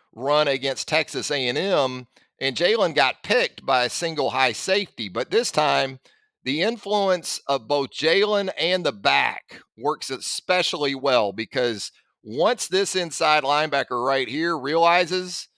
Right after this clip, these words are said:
what's going on, it's too late. You've got C J Dippre. You've got this guy accounted for in the flat with Jace. And Jalen is gonna deliver on time and on the money to an open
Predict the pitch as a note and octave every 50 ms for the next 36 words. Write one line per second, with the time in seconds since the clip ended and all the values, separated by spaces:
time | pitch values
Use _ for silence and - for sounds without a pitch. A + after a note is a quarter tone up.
0 | _ _ _ _ _ _ - B2 D3+ D#3+ - - E3 E3 E3 D#3+ D#3 D#3 D#3+ E3+
1 | F3 F3+ F3+ F3+ F#3 - - C#3 C#3 - - - F#3 G3 D#3+ C#3+ D#3+ D#3 C#3+ A2+
2 | F#2+ - _ B2 B2 A#2 C#3+ C3+ C3 - - E3+ F3+ F3 C#3+ D3+ D#3+ D#3 D3 B2
3 | A2 - - E3+ E3+ E3+ E3+ E3 D#3+ C#3+ C3 A2 D3+ C#3+ D#3 - - F3 F#3 -
4 | - D#3+ D#3 D3+ D3 C#3+ - - D3+ D#3 D3+ D3+ C#3+ C3 - - D3+ C#3+ C#3 C#3
5 | B2+ A2+ - - - C#3 D3 C#3+ C#3 C#3 C3+ - A#2+ A2+ G2 - C#3 D3 D3 D#3
6 | D#3 D3+ D3+ - - - - - - _ _ _ _ _ _ _ _ _ _ _
7 | _ _ _ _ _ _ _ _ _ _ - B2+ B2+ A2+ B2+ C#3+ D#3 F3 F#3 F3+
8 | F3+ F3 D3+ B2 - - D#3 C#3+ C3+ A#2 B2+ B2 A#2+ C3+ C#3 C3 C#3 C#3 B2 B2+
9 | C#3 E3 - F#3+ - D#3 D#3 D#3 D#3+ D#3+ D3 B2+ A#2 B2+ C3 C#3+ D3+ D3+ C3+ B2+
10 | C3 C#3 D3 C#3+ B2+ A2 G2 F#2+ G2 F#2+ G2 _ _ _ _ _ _ _ _ _
11 | _ - D#3 D#3 C#3+ C3+ C3+ C3+ C3+ D#3+ G3 F#3+ F3 - B2+ G#2+ G#2 G#2+ A2+ B2